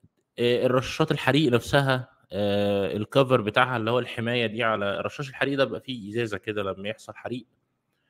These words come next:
السائل اللي جواها يتمدد فتضرب، فالمية ت-، ت-، تنزل على المكان يعني.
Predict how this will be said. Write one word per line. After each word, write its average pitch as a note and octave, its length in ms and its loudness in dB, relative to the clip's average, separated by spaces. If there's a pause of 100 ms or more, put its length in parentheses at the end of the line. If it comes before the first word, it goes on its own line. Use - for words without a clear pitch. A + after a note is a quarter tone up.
(220)
السائل B2 320 0
اللي A2 120 2
جواها A#2 260 2
يتمدد B2+ 520 0
فتضرب، C3+ 520 -2
فالمية A#2 420 0
ت-، - 280 -6
ت-، E2 460 -8 (120)
تنزل G#2 280 0
على F#2 180 -6
المكان F#2 480 -4
يعني. - 200 -12